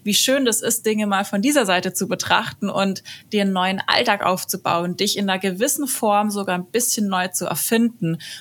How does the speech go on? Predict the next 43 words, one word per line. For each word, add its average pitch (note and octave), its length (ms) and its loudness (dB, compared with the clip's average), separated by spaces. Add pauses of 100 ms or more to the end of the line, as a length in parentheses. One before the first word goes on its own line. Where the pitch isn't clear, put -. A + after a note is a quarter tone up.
Und G3 160 0
ich G#3 140 -2
würde A#3 200 2
gar G#3+ 160 4
nicht A3 180 0
sagen, G3+ 360 4
dass F#3+ 220 0
ich F3+ 140 -2
jetzt F3+ 200 -2
hier G3 160 2
ein F#3+ 60 2
anderer E3 360 2
Mensch G3 360 2
geworden F3 400 0
bin E3 180 -4
oder E3+ 200 -2
so, G3+ 220 -2 (340)
aber F#3+ 180 4
ich G3 120 -2
würde F#3+ 200 0
auf F3 160 -4
jeden B3+ 260 0
Fall G#3 380 2
das G#3 180 -6
genauso F#3+ 400 -2
beschreiben F#3 400 -4
wie F3 100 -6
du, G#3+ 160 -4
dass F#3 360 -4 (220)
ich C4+ 440 0
als F3+ 440 2
Laura, F#3+ 460 2
ich A#3 160 -2
als G#3+ 160 -4
Persönlichkeit G3 800 -4
extrem A3 720 -2
in G3 80 -4
diesen F3+ 240 -4
drei F#3 240 -2
Monaten F3+ 400 -4
gewachsen E3+ 560 -4
bin E3+ 240 -2
und E3 400 -8